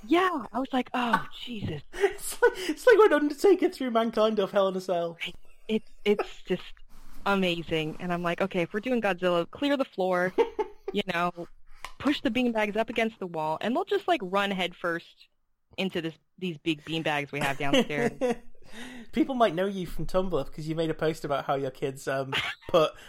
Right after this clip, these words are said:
Speaker 1: Oh my
Speaker 2: Godzilla
Speaker 1: God.
Speaker 2: mask on a bouncy horse and just leave it
Speaker 1: Oh
Speaker 2: around the
Speaker 1: my
Speaker 2: house.
Speaker 1: God.
Speaker 2: That's
Speaker 1: Yeah,
Speaker 2: my,
Speaker 1: that thing
Speaker 2: that is my
Speaker 1: blew up.
Speaker 2: f-, that's my favorite fucking thing on Tumblr.
Speaker 1: I can't
Speaker 2: Sometimes
Speaker 1: believe
Speaker 2: I just
Speaker 1: that
Speaker 2: look,
Speaker 1: people
Speaker 2: sometimes I
Speaker 1: find that
Speaker 2: look at
Speaker 1: funny.
Speaker 2: it and just laugh. <laughs>
Speaker 1: It's just,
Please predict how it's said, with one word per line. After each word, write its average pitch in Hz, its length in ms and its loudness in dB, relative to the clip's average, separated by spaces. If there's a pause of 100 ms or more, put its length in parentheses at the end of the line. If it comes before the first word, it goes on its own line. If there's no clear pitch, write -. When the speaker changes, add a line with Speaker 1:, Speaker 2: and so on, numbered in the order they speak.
(120)
Speaker 1:
Oh 160 40 -2
my - 20 -2
Speaker 2:
Godzilla 165 340 4
Speaker 1:
God. 165 140 4
Speaker 2:
mask - 260 0
on 151 80 0
a 139 40 0
bouncy 156 360 0
horse 135 360 -2
and 170 80 -6
just 147 140 -8
leave 143 200 -2
it - 40 -2
Speaker 1:
Oh 427 80 2
Speaker 2:
around 143 180 2
the - 60 0
Speaker 1:
my - 60 0
Speaker 2:
house. - 260 -2
Speaker 1:
God. - 600 -16
Speaker 2:
That's 175 180 4
Speaker 1:
Yeah, 320 160 4
Speaker 2:
my, 240 60 2
Speaker 1:
that 330 220 0
thing - 100 2
Speaker 2:
that 208 120 10
is 202 100 0
my 202 120 6
Speaker 1:
blew 175 160 2
up. 214 60 -2
Speaker 2:
f-, - 340 -18
that's 185 260 2
my 180 120 2
favorite 165 560 -2
fucking - 460 -8
thing - 300 -2
on 202 140 2
Tumblr. 196 500 2 (420)
Speaker 1:
I - 40 -10
can't 220 180 -8
Speaker 2:
Sometimes 233 420 6
Speaker 1:
believe 220 160 8
Speaker 2:
I - 20 2
just 196 140 4
Speaker 1:
that 208 40 0
Speaker 2:
look, 208 120 4
Speaker 1:
people 185 120 -10
Speaker 2:
sometimes 233 360 6
I - 40 4
Speaker 1:
find 180 140 10
that 170 40 6
Speaker 2:
look 185 140 2
at 208 60 6
Speaker 1:
funny. 185 80 4
Speaker 2:
it - 40 -2
and 151 100 -6
just 151 180 -4
laugh. - 600 -6
<laughs> - 640 -20
Speaker 1:
It's 214 200 -4 (160)
just, 196 200 -8